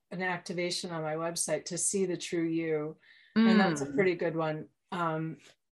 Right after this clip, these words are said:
Speaker 1: but w-, uh, the question to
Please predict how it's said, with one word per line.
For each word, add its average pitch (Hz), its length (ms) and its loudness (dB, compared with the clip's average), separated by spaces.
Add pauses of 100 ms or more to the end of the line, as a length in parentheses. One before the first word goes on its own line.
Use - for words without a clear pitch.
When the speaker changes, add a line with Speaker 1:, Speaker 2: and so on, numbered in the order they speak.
(120)
Speaker 1:
but 214 380 2 (600)
w-, 208 200 -2 (220)
uh, 208 220 6
the 196 140 4
question 233 420 0
to 208 100 2